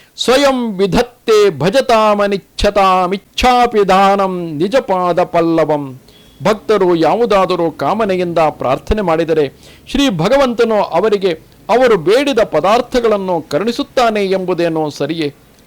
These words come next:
ಆದರೆ ಇದು ಭಗವಂತನ ನಿಜವಾದ ವರದಾನವಾಗಲಾರದು.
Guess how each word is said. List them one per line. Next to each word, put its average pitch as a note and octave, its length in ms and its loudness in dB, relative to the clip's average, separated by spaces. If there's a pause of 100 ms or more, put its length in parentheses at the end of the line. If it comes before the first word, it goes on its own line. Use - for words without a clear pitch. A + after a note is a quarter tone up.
ಆದರೆ D#3+ 400 0 (340)
ಇದು A#3 240 2
ಭಗವಂತನ F#3+ 720 0 (400)
ನಿಜವಾದ A3 580 0
ವರದಾನವಾಗಲಾರದು. D#3+ 1200 -2